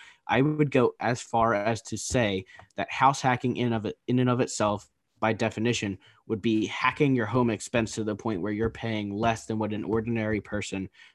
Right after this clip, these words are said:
who buys a primary residence would pay in your market.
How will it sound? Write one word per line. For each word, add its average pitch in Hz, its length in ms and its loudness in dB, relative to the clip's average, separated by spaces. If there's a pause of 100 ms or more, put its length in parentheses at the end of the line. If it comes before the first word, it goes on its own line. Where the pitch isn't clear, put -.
who 117 100 0
buys 107 280 2
a 104 40 -2
primary 104 720 0 (180)
residence 107 480 0
would 104 140 -4
pay 98 420 -4 (220)
in 117 160 2
your 113 180 2
market. 98 480 -4